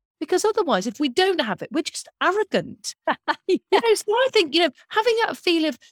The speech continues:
Speaker 1: so long as you don't let it control you, that's the big difference. I think if you think, "Okay, am I gonna be caught? Am I gonna be found out? And therefore I'm not gonna put myself out there," then it's winning. That is not a good position to be in. But if you think,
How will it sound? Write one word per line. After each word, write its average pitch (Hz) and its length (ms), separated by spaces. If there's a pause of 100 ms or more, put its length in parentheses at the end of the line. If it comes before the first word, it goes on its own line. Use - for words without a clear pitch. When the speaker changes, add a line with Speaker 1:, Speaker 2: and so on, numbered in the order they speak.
(520)
Speaker 1:
so - 160
long 427 160
as 494 120
you 349 80
don't 320 200
let 320 140
it 269 100
control 262 720
you, 151 380 (280)
that's - 360
the - 80
big 233 220
difference. 208 520
I 170 60
think 240 180
if 311 180
you 370 160
think, 262 280 (360)
"Okay, 202 540 (120)
am 220 140
I 240 40
gonna 233 160
be 214 80
caught? 165 480
Am 196 100
I 214 40
gonna 214 120
be 214 80
found 190 220
out? 170 120
And 180 160
therefore 180 280
I'm 170 120
not 180 160
gonna 185 120
put 175 180
myself 156 380
out 156 240
there," 113 240 (420)
then 202 240
it's - 320
winning. 175 440 (440)
That 214 180
is 202 140
not 196 400
a 160 60
good 156 200
position - 380
to 156 100
be - 160
in. 156 120
But 185 140
if 320 140
you 415 160
think, 320 360